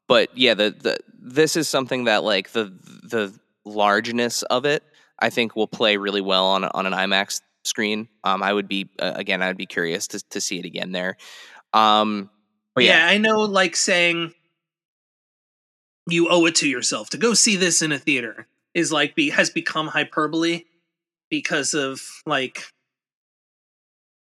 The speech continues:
Speaker 2: you know, the fact that studios now want you to go see movies in a theater.
Speaker 1: Yeah.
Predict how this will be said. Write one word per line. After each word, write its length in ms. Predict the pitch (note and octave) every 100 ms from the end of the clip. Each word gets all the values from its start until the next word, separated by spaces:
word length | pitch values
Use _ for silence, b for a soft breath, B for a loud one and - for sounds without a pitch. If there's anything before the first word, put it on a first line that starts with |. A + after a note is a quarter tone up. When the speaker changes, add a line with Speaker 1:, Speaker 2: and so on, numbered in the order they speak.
| _
Speaker 2:
you 120 | E3+ C3+
know, 100 | B2
the 140 | D3
fact 260 | E3+ D3 -
that 240 | C#3 -
studios 540 | - D3 C#3 C#3 C#3+
now 160 | C#3+ C3+
want 260 | C#3 C3+ -
you 60 |
to 40 | C#3
go 100 | C3+
see 180 | -
movies 360 | C3+ C#3 C3 C3+
in 80 | C3
a 60 |
theater. 420 | A#2+ C#3+ C#3+ E3 -
Speaker 1:
Yeah. 160 | B2